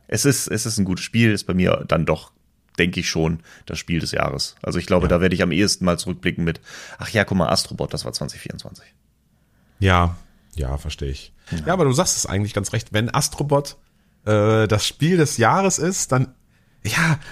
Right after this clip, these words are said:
Speaker 2: aber das
Speaker 1: Ne?
Speaker 2: klingt auch so böse. Es ist halt wirklich mega geil, ne?
Speaker 1: <laughs> Ja.
Speaker 2: Aber wenn das jetzt das Jahr, das Spiel überhaupt ist in dem Jahr, dann fehlt tatsächlich für mich auch so ein bisschen der Überbrecher.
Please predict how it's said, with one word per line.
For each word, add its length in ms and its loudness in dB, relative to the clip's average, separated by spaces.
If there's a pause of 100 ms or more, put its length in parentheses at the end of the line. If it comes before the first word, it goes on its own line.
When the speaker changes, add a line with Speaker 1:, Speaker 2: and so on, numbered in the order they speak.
Speaker 2:
aber 100 2
das 160 2
Speaker 1:
Ne? 100 6
Speaker 2:
klingt 140 6
auch 80 2
so 120 4
böse. 340 4
Es 120 0
ist 200 4
halt 260 0 (100)
wirklich 280 2
mega 260 4
geil, 400 2
ne? 240 2
Speaker 1:
<laughs> 40 0
Ja. 260 4
Speaker 2:
Aber 240 2
wenn 160 2
das 200 2
jetzt 240 -2
das 200 0
Jahr, 560 0
das 160 0
Spiel 260 0
überhaupt 460 2
ist 180 -2
in 100 -6
dem 120 -2
Jahr, 340 0 (200)
dann 120 2
fehlt 280 2
tatsächlich 500 -2
für 180 -6
mich 220 -2
auch 160 0
so 120 -6
ein 60 -4
bisschen 300 -4
der 380 2 (600)
Überbrecher. 800 0